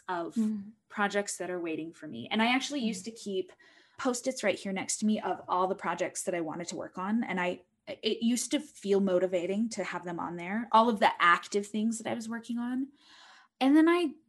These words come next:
Speaker 1: took 'em all down because I was like, "I'm going so slow." And I still do the thing too, where I write my to-do list and then I keep adding to it and adding to it and adding to it until I feel bad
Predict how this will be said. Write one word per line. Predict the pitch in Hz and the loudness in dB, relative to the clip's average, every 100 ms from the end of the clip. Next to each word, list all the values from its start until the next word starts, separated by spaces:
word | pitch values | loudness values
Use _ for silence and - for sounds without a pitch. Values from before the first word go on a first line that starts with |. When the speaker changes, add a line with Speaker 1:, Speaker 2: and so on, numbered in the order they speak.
| _ _ - | _ _ -4
Speaker 1:
took | 294 | 0
'em | 277 | 2
all | 247 | 2
down | 220 233 196 | 2 2 2
because | 196 208 202 | 0 -2 0
I | |
was | 202 190 | -2 0
like, | 185 180 - | 0 -2 0
"I'm | 220 | 0
going | 247 262 233 | 2 2 2
so | - 208 | 0 -2
slow." | 208 - 185 - - 220 - _ _ _ _ _ _ _ _ _ _ _ | -2 -4 -4 -4 -6 -10 -16 _ _ _ _ _ _ _ _ _ _ _
And | 262 | 8
I | 311 | 8
still | 311 330 349 | 8 2 4
do | 302 | 4
the | 220 | 2
thing | 208 175 | -4 -6
too, | 214 269 220 | -6 -4 -2
where | 170 | 0
I | 208 | 2
write | 208 202 | 2 2
my | 240 | 2
to-do | 254 302 247 196 | 0 -2 -2 2
list | 175 - - - | 2 0 -4 -4
and | 202 | -2
then | 190 | -2
I | |
keep | 185 214 - | -6 -6 0
adding | 190 185 185 | 2 0 -2
to | - | 0
it | 185 - | 0 0
and | 196 | -2
adding | 185 180 185 | 0 -2 -4
to | 180 175 | -6 -4
it | - | -4
and | 185 | -2
adding | 185 185 185 185 | 2 2 2 -6
to | 175 160 | -6 -6
it | 151 - - _ _ _ _ _ _ _ _ _ _ | -6 -10 -16 _ _ _ _ _ _ _ _ _ _
until | 214 202 220 | -2 2 2
I | 196 | 2
feel | - 262 294 | 0 2 4
bad | 214 143 143 190 | 4 -2 -6 -10